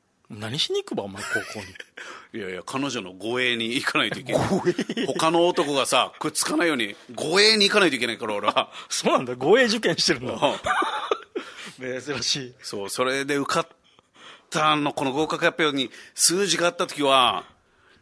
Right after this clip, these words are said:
Speaker 2: 俺が「よっしゃ！」っていう前にもう塾長たちが「だーい！やったー！」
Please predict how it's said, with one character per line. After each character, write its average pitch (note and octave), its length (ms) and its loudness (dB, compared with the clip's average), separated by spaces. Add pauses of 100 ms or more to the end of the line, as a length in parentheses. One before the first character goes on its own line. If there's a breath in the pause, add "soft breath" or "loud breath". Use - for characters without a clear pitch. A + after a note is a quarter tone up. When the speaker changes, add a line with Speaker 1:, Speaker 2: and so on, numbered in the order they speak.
(120 soft breath)
Speaker 2:
俺 G3 180 4
が G#3 120 6
「よ A#3 140 4
っ - 20 4
し - 220 4
ゃ！」 B3 100 2
っ G#3+ 60 -6
て - 160 -4
い G#3 200 0
う G#3 40 -8
前 F#3 340 0
に G#3 80 0
も D#3 120 0
う B2+ 40 -4
塾 - 220 -4
長 F3 120 0
た E3 80 -6
ち C#3 80 -4
が A#2 80 -8 (280 soft breath)
「だ D#4 200 0 (1080)
ー C4 40 0 (720 loud breath)
い！ A3+ 60 0
や E4 140 6
っ F#4+ 120 0
た D#4 80 0
ー！」 D#4+ 40 4